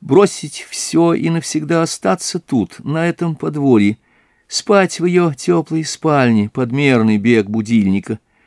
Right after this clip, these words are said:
Над одним диваном висела картина, удивительно зеленый лес, стоящий сплошной стеной,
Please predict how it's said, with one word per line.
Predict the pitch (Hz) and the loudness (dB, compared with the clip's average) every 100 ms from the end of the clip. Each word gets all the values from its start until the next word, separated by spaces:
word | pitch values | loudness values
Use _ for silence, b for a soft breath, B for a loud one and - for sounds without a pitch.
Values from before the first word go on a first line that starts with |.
| _ _ _ _ _ - | _ _ _ _ _ -6
Над | 113 | 2
одним | 110 117 160 151 | 2 4 2 2
диваном | 110 110 107 107 | 4 4 4 4
висела | 101 - 120 | 2 0 -2
картина, | 113 123 110 131 113 101 - b b b | 0 -4 -4 0 2 0 -4 b b b
удивительно | 104 95 120 160 - | -6 -4 -2 -4 -6
зеленый | 165 156 156 156 147 | -6 -4 -4 -4 -2
лес, | 127 110 98 | 2 2 2
стоящий | - - - 110 110 113 101 - | -4 -12 -8 -2 0 0 -2 -8
сплошной | 110 - 107 120 117 101 | -10 -8 -6 -2 -2 -2
стеной, | - - 113 113 101 | -4 0 2 4 2